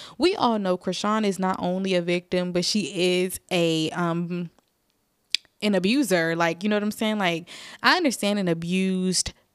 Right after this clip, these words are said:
an abused victim's turn to abuse. Like, I get it. But at the end of the day,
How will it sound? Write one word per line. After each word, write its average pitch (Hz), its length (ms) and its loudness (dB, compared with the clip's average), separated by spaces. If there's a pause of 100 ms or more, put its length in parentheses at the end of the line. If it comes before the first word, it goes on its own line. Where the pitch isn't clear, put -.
(680)
an 202 120 4
abused 196 600 -2 (160)
victim's 185 1400 0 (1120)
turn 208 380 0
to 196 260 -2
abuse. 202 580 -6
Like, 185 240 -4
I 226 140 -2
get 190 260 -2
it. 240 240 -2 (360)
But 214 80 2
at 190 120 0
the 180 140 -6
end 262 140 2
of 330 60 -4
the 294 100 0
day, 247 520 2